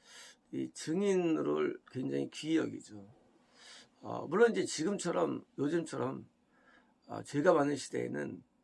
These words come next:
아, 증인 자체가 다 거짓이니까 안 믿지만,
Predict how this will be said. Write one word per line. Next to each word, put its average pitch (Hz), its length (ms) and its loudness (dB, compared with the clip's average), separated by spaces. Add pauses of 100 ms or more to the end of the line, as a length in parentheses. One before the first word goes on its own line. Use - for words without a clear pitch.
(500)
아, 98 420 -8 (380)
증인 170 300 -2
자체가 - 400 -8
다 - 220 -10
거짓이니까 139 840 -6 (540)
안 127 200 -6
믿지만, 135 600 -6